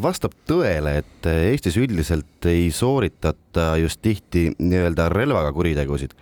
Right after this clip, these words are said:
Ent samas on meil, äh, üha sagedasemad, äh, just sellised juhtumid, äh, kui nii-öelda ebaadekvaatsed tegelased tõmbavad välja hoopis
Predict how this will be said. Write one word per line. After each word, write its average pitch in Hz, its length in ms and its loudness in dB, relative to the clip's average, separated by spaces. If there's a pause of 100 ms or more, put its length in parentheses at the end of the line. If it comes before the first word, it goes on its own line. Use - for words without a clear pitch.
(340)
Ent 85 180 0 (160)
samas 120 380 0
on 85 160 2
meil, 80 340 0
äh, 80 300 2
üha 104 180 0
sagedasemad, 82 840 -2
äh, 78 400 2
just 82 160 -2
sellised 98 340 0
juhtumid, 80 680 -2
äh, 76 180 0
kui 76 420 0 (200)
nii-öelda 78 420 0
ebaadekvaatsed 85 800 -2
tegelased 98 440 0
tõmbavad 80 400 2
välja 85 380 0
hoopis 78 400 -4